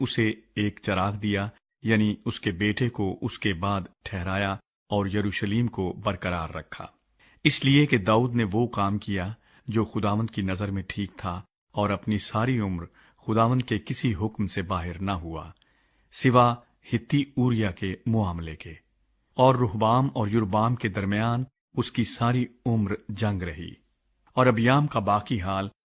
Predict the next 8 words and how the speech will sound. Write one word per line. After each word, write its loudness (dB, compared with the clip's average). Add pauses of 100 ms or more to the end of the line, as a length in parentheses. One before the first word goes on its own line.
(160)
और 4
सब -2
कुछ -2
जो 2
उसने -2
किया, 0 (180)
सो -2 (120)
क्या 0